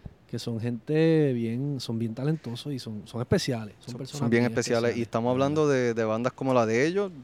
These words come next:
Speaker 2: También podemos mencionar bandas, eh,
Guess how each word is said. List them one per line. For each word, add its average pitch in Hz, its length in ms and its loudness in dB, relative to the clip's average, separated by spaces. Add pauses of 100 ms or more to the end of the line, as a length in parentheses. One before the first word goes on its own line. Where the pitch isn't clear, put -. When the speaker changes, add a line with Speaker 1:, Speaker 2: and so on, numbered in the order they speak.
Speaker 2:
También 120 360 0
podemos 147 300 0
mencionar 139 480 0
bandas, 139 760 2 (520)
eh, 113 400 2